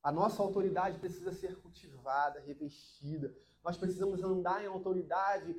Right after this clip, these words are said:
e isso significa andar próximo ao próprio Deus que tem essa autoridade e delegou a nós.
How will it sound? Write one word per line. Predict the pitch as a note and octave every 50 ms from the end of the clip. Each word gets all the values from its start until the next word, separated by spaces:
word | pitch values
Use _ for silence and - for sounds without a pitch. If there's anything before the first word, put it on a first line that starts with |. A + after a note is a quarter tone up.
| - - -
e | F#3 F#3+ F#3 F#3 G#3
isso | G#3+ - -
significa | - - G3+ G3+ G3 F#3 G3+ G#3 G#3 G3+
andar | G3 G3+ G3+ F#3+
próximo | - - G3 G3 G3+ G3+ - G3 G3
ao | G3 F#3 -
próprio | - G3 F#3+ - G#3+ F#3
Deus | D3+ D3+ F3 G#3 A3+ A3+ A3+ -
que | - G3+ F#3+ F3+
tem | - _ - A3 C#4 C#4
essa | B3+ G#3+ - G3+
autoridade | G3 F#3 F#3 F#3 F3+ F3+ E3 F3 F3 F#3+ - - F3+ F3+
e | F3+
delegou | G3+ G#3 G#3 G3 F3+ F3+ A3 B3+ A3+ F#3+
a | D#3+
nós. | D3 C#3 C3+ B2+ A#2+ A#2+ - -